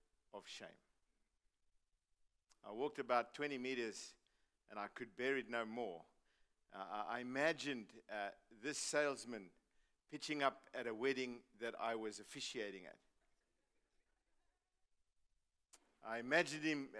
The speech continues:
arriving at a funeral, and there I am, uh, speaking about God's love and grace, and I would simply be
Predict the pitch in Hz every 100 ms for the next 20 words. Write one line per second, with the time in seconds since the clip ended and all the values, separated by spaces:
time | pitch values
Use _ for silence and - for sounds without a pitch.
0 | 131 127 151 156 143 139 135 135 131 131
1 | - 165 156 127 90 78 _ _ _ _
2 | _ 107 107 131 170 160 151 151 147 120
3 | 85 - _ _ _ _ _ _ _ _
4 | _ _ 110 104 92 82 _ _ _ _
5 | _ - - - 170 147 135 104 90 _
6 | _ _ _ _ _ 113 110 120 107 113
7 | 143 123 120 127 113 110 107 110 104 -
8 | - 117 107 104 _ 107 120 123 117 -
9 | - - 123 107 95 87